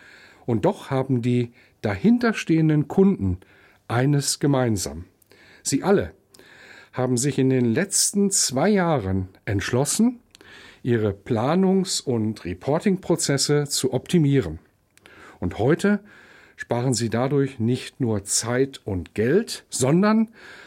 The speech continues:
haben wichtigen Entscheidungen im Unternehmen eine verlässliche Datengrundlage gegeben. Mal ehrlich, wie wichtig ist ein schnelles und zuverlässiges Reporting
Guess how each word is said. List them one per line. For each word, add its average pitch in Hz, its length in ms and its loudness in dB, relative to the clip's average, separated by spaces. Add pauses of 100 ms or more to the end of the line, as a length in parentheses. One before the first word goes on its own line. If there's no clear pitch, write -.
(160)
haben 139 560 -2 (320)
wichtigen 190 800 0
Entscheidungen 151 680 0
im 101 120 2
Unternehmen 113 800 0 (340)
eine 117 440 0
verlässliche 156 1080 0 (180)
Datengrundlage 95 1000 -2
gegeben. 82 500 -10 (1400)
Mal 107 200 -2
ehrlich, 135 460 -2 (480)
wie 139 200 2
wichtig 131 580 -2 (220)
ist - 360 -2
ein 92 300 -2
schnelles 104 600 0
und 107 260 -4
zuverlässiges 107 1000 0
Reporting 101 600 -2